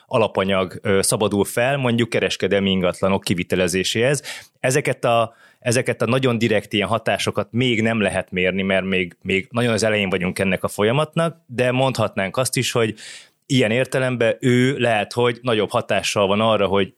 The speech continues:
mennyi és milyen és mennyiből épül meg egy új irodaház mondjuk kétezer-huszonháromba, mint azt elsőre gondolnánk, hogy neki milyen hatása van. Tehát egy nagyon komplex, alapvetően a, a, valamennyire az ingatlan és az építőipar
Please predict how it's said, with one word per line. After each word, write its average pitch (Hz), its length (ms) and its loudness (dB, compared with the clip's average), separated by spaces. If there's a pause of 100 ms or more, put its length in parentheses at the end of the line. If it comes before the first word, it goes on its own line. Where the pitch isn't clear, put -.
(140)
mennyi 117 520 0
és 95 240 0
milyen 104 300 2
és 92 160 -2
mennyiből 101 460 0
épül 92 320 -2
meg 95 180 -2
egy 87 140 -2
új 98 120 2
irodaház 92 680 -2
mondjuk 92 260 0
kétezer-huszonháromba, 101 1300 -2 (420)
mint 120 220 -2
azt - 140 -4
elsőre 98 320 2
gondolnánk, 92 640 0
hogy 101 140 0
neki 95 240 -2
milyen 90 220 0
hatása 85 440 -4
van. 135 140 0
Tehát 123 160 -4
egy 107 60 0
nagyon 107 300 0
komplex, 147 540 -2 (500)
alapvetően 120 640 0
a, 101 120 2 (680)
a, 92 340 0 (540)
valamennyire 120 580 0
az 101 100 2
ingatlan 117 340 0
és - 60 -2
az 95 60 -2
építőipar 101 760 0